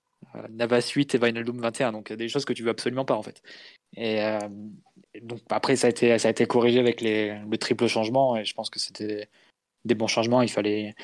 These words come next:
il fallait sans doute, euh, revenir un peu à, à autre chose. C'est toujours la, la question autour de la position de Verratti. Je pense que le, t'as pas forcément besoin d'avoir Verratti bas ou devant la défense face à une équipe qui t'attend,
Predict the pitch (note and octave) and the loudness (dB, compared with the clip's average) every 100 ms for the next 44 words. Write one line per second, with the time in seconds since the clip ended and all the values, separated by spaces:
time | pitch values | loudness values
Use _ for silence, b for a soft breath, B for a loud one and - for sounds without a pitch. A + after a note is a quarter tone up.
0 | B B A#2+ B2+ A#2 A#2 B2 A#2+ A#2+ - | B B -2 2 4 4 2 2 0 2
1 | A#2 A2 A2 - B2 A#2 A#2 A#2 - A#2+ | 2 0 -6 -2 -2 0 0 0 0 2
2 | A2+ G#2+ G#2+ _ _ _ _ A2+ A2 C#3 | 2 0 -6 _ _ _ _ -4 2 2
3 | B2 - - B2 A#2 A#2 A#2+ A#2+ A#2+ C3 | 2 -4 0 4 4 4 4 2 0 0
4 | B2+ B2+ A#2 A#2+ A2+ - A#2+ A#2 A#2 A#2+ | -2 0 0 0 -4 -4 -2 2 2 0
5 | C#3+ A#2 - A2+ - A2 A2 G#2+ G#2+ _ | -4 -4 -8 -16 -12 -8 -6 -8 -10 _
6 | _ _ _ _ _ - - C3+ C3 - | _ _ _ _ _ -4 0 2 0 -2
7 | B2+ B2 B2 C3 C3 A#2 A2+ A#2+ A#2+ - | -4 2 4 6 4 2 2 2 2 -2
8 | A#2+ A#2+ B2+ C3 B2+ _ _ _ _ _ | -14 -4 2 2 0 _ _ _ _ _
9 | - A2 A#2+ B2 B2 A#2 B2 C3+ C3+ - | -18 -8 -6 -2 -2 0 -2 -2 -8 -10
10 | - - A2 A2+ A2+ A2 A#2 A#2+ A#2+ A#2 | -10 -8 -4 -4 -4 -6 -4 0 2 4
11 | C3+ D3+ | 2 0